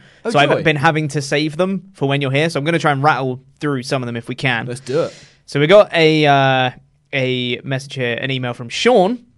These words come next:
Speaker 2: It says,
Speaker 1: Sean.
Speaker 2: Hello, Pete and Dave, and Ollie, Luke, Laurie, and whoever else may be present to hear slash read this email.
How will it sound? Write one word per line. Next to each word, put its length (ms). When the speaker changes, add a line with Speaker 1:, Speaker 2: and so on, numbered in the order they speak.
Speaker 2:
It 100
says, 180
Speaker 1:
Sean. 120
Speaker 2:
Hello, 280
Pete 200
and 100
Dave, 380
and 260
Ollie, 240
Luke, 240
Laurie, 240
and 100
whoever 280
else 140
may 100
be 100
present 300
to 60
hear 200
slash 260
read 160
this 140
email. 360